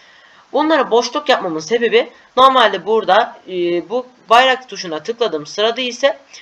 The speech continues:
burada bir sıfır yazısı gözükmesi yerine böyle boş gözükmesi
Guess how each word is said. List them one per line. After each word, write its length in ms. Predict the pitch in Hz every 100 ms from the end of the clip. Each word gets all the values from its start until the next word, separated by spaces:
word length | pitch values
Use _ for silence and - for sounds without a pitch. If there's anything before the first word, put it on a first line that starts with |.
| - -
burada 260 | 302 277
bir 60 | 233
sıfır 400 | 233 302 302 320
yazısı 400 | 247 196 180 170
gözükmesi 580 | 147 185 233 240 240 254
yerine 300 | 226 233 240
böyle 300 | 247 240 240
boş 200 | 262 -
gözükmesi 480 | 208 180 185 214